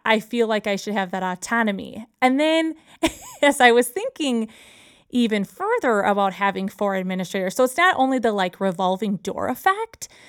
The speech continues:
but when I literally think about my experience with four administrators, so get this. First, my first, one of the administrators, um, ended up getting in some kind of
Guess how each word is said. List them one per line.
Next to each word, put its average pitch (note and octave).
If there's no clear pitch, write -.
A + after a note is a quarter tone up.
but B3
when C4+
I C4
literally D4+
think B3+
about A3
my A3
experience C4
with A#3+
four G#3+
administrators, F#3
so -
get B3+
this. -
First, C#4+
my B3+
first, C4+
one E4
of G#4
the E4+
administrators, G#3
um, F#3+
ended D4+
up E4
getting C4
in A#3+
some G#3+
kind B3+
of A3+